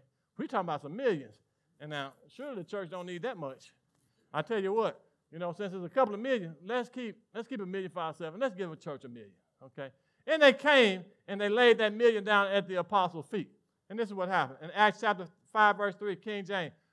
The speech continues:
But Peter said, "Ananias, why has Satan filled thine heart to lie to the Holy Ghost and to keep back part of the price of the land?"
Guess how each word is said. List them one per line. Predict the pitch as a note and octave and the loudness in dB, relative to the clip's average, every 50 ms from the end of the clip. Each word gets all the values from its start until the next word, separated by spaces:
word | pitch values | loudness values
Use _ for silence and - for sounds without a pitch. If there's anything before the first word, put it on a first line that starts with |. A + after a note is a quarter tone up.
| _ - | _ 10
But | B3 B3 A#3+ B3+ | 10 10 10 10
Peter | E4 G4+ G4 F#4+ E4 | 10 10 10 10 8
said, | - - D4 C#4 C4 B3 G3 C3+ - - - _ _ _ _ _ _ _ _ _ _ _ _ - | 6 10 12 12 12 12 10 6 0 -8 -20 _ _ _ _ _ _ _ _ _ _ _ _ 8
"Ananias, | D4+ F#4 F#4+ G4 G4 F#4+ F#4+ F#4+ F#4+ F#4+ F#4 F4+ F4 - - - _ _ _ _ _ _ _ _ _ _ _ _ _ _ _ _ _ | 10 10 10 10 10 10 10 12 12 12 10 8 6 0 -10 -20 _ _ _ _ _ _ _ _ _ _ _ _ _ _ _ _ _
why | F4 G4+ G#4+ A4 G4 D#4+ D#4 | 6 10 12 12 12 12 8
has | C#4 A#3 - - | 8 6 6 2
Satan | - - - - - F#4 F#4+ F#4 D4+ A3+ F#3+ F3 F3 F#3+ E3+ - _ _ _ _ _ _ _ _ _ _ _ _ _ _ - | -4 -10 -8 4 8 10 10 10 10 8 4 0 -4 -6 -10 -14 _ _ _ _ _ _ _ _ _ _ _ _ _ _ 2
filled | F#4 G4 G4+ G#4 G#4 G#4+ G#4 F#4+ D#4+ | 6 8 8 10 10 10 8 8 8
thine | D4 C#4 B3+ A#3+ A3+ G#3+ | 10 10 10 10 10 8
heart | G3+ D3+ - - - - F#4 F#4+ F4+ C#4+ G3+ F3+ E3 D#3 D#3 - - _ _ _ _ _ _ _ _ - | 4 0 -4 -8 6 8 10 12 12 12 12 10 8 6 4 0 -8 _ _ _ _ _ _ _ _ 8
to | C4+ C#4 | 12 12
lie | B3 A#3+ B3 D4 E4+ F4+ E4 D4 C4 C4 C4 B3+ - - _ _ _ _ | 12 12 12 12 12 12 12 12 12 10 8 6 0 -8 _ _ _ _
to | - D#4+ | -4 8
the | D#4 D4+ C4+ | 10 12 12
Holy | C#4+ D#4 D#4+ D#4+ D#4 | 12 12 12 10 8
Ghost | C4 F#4 F4+ E4 A#3 - - - - - _ _ _ _ _ _ _ _ _ _ _ _ _ _ _ _ _ _ _ _ _ - | 10 10 12 12 10 8 2 -10 -20 -20 _ _ _ _ _ _ _ _ _ _ _ _ _ _ _ _ _ _ _ _ _ 8
and | D#4 F4 E4+ C#4+ | 8 8 10 8
to | C4 | 4
keep | - - E4+ F#4+ F4+ D#4+ D#4 | 2 2 4 4 4 8 10
back | E4 D#4 C4+ G#3+ - - | 10 10 10 8 2 6
part | - F4 F#4+ G4 F#4 F4+ | 10 12 12 12 12 12
of | E4+ | 10
the | E4 D4 - | 10 8 8
price | - E4+ E4 D#4 - | 8 6 8 8 6
of | D4+ D4 | 6 4
the | D4 | 6
land?" | D4 D4+ D4 B3+ F3+ C3 | 8 10 10 8 8 4